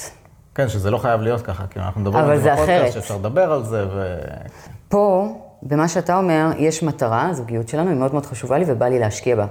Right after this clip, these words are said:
Speaker 2: אני אעשה מה שצריך בשביל להשקיע בה. אני בוחרת, כי אני רוצה לתת את הדבר הזה ולהשקיע. קרוב להודעה שאני לא ארגיש שום...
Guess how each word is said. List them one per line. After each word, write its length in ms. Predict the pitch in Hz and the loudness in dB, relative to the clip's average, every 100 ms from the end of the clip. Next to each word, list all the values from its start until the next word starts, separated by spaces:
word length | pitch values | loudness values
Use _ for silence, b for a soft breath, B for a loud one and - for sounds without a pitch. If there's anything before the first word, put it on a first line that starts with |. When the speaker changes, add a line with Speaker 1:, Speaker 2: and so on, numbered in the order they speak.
| - b b b - | -6 b b b -6
Speaker 2:
אני 60 | |
אעשה 180 | 160 226 | -2 0
מה 120 | 190 | 0
שצריך 280 | 180 175 147 | 0 -2 -2
בשביל 220 | 165 135 | -2 0
להשקיע 340 | 107 104 - 98 | 0 0 -2 -2
בה. 80 | 107 - - b b - | -2 -8 -20 b b -2
אני 140 | 131 | 0
בוחרת, 600 | 120 117 165 151 123 - - - - - | 2 2 2 2 0 -6 -18 -20 -20 -6
כי 140 | 143 | 0
אני 140 | 135 117 | 0 0
רוצה 440 | 113 - 127 156 185 - - - - | -4 -2 -2 -2 -6 -16 -20 -12 -2
לתת 320 | 127 147 139 | -2 0 -2
את 100 | - | -2
הדבר 200 | 117 120 | 0 0
הזה 180 | 143 147 | 0 0
ולהשקיע. 480 | 113 107 - 131 104 92 - - - - | 0 -2 -2 -2 -4 -4 -16 -20 -20 -6
קרוב 280 | 131 131 180 | 0 2 2
להודעה 220 | 160 165 | 2 2
שאני 220 | 156 123 | 0 0
לא 180 | 131 135 | 2 0
ארגיש 380 | 131 139 135 - | 0 -2 -4 -2
שום... 300 | 143 139 | 0 0